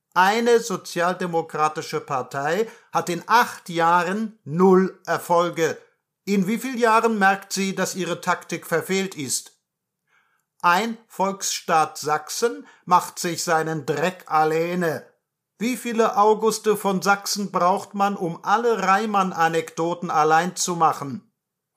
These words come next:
Ein Kaiser kostet monatlich fünfzigtausend Mark Arbeitslosenunterstützung. Was kosten zwei Kaiser auf dem Thron einer Republik im Alter von acht Jahren?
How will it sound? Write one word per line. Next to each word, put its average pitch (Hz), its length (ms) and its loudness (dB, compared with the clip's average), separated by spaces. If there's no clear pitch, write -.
Ein 226 360 0
Kaiser 185 580 2
kostet - 560 -2
monatlich 175 580 0
fünfzigtausend 185 1160 0
Mark 160 360 2
Arbeitslosenunterstützung. 160 1800 -2
Was 202 380 0
kosten 202 500 -6
zwei 220 380 2
Kaiser 165 800 0
auf 160 220 -2
dem 156 240 -8
Thron 170 360 4
einer 160 380 0
Republik 156 800 -4
im 156 200 -8
Alter 156 360 0
von 143 260 -6
acht 156 380 -4
Jahren? 151 520 0